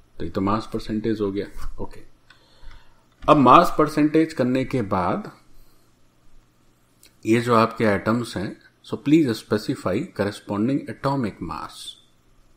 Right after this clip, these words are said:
Please specify atomic mass in the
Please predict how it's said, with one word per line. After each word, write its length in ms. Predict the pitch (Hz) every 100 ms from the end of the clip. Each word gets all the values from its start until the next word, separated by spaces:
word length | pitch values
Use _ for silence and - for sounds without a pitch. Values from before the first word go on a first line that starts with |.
| _ - _ _ _ - - - _ _ - -
Please 340 | 110 104 95
specify 640 | - 90 - 95 - - 277 - _
atomic 600 | - - 107 104 98 -
mass 500 | 87 87 - - - _ -
in 160 | 90
the 80 | 127